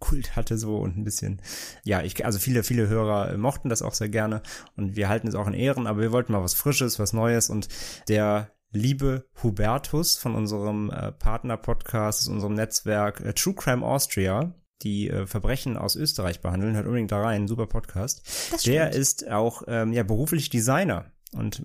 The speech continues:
Speaker 1: hat dann ges-, sich bereit erklärt, uns ein neues Cover zu entwerfen. Also das hat er komplett selbst gezeichnet, digital und dann eben noch mit, äh, mit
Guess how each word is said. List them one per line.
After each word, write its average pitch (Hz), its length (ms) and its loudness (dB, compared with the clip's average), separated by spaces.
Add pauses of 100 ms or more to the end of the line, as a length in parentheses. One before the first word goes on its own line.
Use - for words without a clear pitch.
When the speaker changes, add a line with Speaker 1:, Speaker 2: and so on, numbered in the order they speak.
Speaker 1:
hat 113 260 -4
dann 110 120 0
ges-, 110 240 -2
sich 107 200 -4
bereit 107 220 0
erklärt, 120 300 -2
uns 113 140 -4
ein 110 120 0
neues 110 280 0
Cover 175 260 0
zu - 120 -2
entwerfen. 92 340 0
Also 98 140 0
das 101 200 0
hat 120 140 0
er 117 80 0
komplett 113 220 0
selbst 131 240 -2
gezeichnet, 139 560 0 (460)
digital 123 640 2
und - 380 -4
dann 104 140 0
eben 107 300 0
noch 101 200 -4
mit, - 280 -4
äh, 104 240 -2
mit 104 320 -4